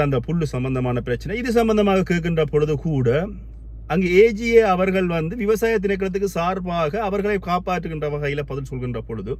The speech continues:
அங்கே வந்து அந்த அரசாங்க உத்தியோகத்தர்கள் பா-, பாதுகாக்கப்படுகிறார்கள். இங்க வந்து டாக்டர் அர்ச்சனா அவர்கள் வந்து கேள்வி கேட்கின்ற பொழுது அது அங்க பிரச்சனை, இங்க பிரச்சனை. தொண்ணூற்றி ஏழாம் ஆண்டு வந்த சட்டத்துக்கு வந்து இன்று வரைக்கும்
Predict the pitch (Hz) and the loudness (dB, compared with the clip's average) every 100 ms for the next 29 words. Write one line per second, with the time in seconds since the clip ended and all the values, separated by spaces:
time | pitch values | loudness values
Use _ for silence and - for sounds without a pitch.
0 | - - - - 170 220 214 180 214 214 | -10 -18 -14 -2 0 4 4 4 0 -2
1 | 185 196 185 175 165 151 143 131 175 190 | 0 0 0 0 -2 0 0 0 -2 -4
2 | 196 202 214 202 180 175 151 147 - - | -2 -2 0 -2 -4 -2 -4 -6 -14 -20
3 | - - - 160 180 185 180 160 185 208 | -20 -18 -6 0 2 2 2 2 4 4
4 | 185 208 247 214 202 196 185 185 185 180 | 4 4 2 2 4 4 2 0 0 0
5 | 196 190 185 170 160 143 139 160 202 190 | 2 4 2 0 -2 0 0 -2 0 2
6 | 185 208 208 180 151 160 170 208 202 180 | 2 4 4 4 2 2 -2 0 0 2
7 | 151 143 185 190 208 202 208 190 190 185 | 0 -2 -2 -2 -2 0 2 2 0 -2
8 | 185 180 156 156 165 160 160 156 135 165 | -2 -2 -2 -2 -4 -6 -4 -2 0 0
9 | 202 202 220 208 196 185 262 | 0 2 4 4 2 -4 -8